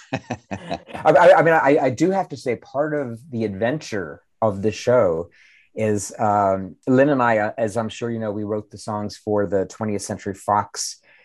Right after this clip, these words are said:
Speaker 2: uh, motion picture back in the day. And, uh, it's been, it's been a real adventure for us following, uh, the life of, of not only the film, but now the show. So, um,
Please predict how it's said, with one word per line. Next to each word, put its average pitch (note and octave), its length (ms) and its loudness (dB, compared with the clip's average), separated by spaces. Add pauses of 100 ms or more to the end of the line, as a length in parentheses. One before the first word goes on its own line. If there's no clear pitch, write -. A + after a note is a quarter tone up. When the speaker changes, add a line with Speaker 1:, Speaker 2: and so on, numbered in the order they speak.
(260)
Speaker 2:
uh, G#2 220 2
motion A2 440 2
picture - 440 -4
back F#2 280 -2
in G2 100 -2
the F#2 60 -2
day. F2 380 -2 (500)
And, A2+ 300 -2
uh, A2 380 2 (140)
it's A#2+ 240 -6
been, A#2 440 -2 (540)
it's - 120 -14
been C#3 160 0
a A#2 40 2
real C#3 240 2
adventure A#2 460 -2
for G#2 200 -4
us - 300 -4
following, G#2+ 840 -4 (420)
uh, G2+ 260 -2
the G#2+ 120 -4
life A2 320 -2
of, G2 240 -10 (380)
of G2+ 340 -2
not A2+ 180 2
only A#2 200 2
the G2+ 100 -2
film, A2+ 300 0
but - 160 -4
now G#2 180 0
the G2 120 -2
show. G2+ 480 -2 (380)
So, G#2+ 440 2
um, G2 480 0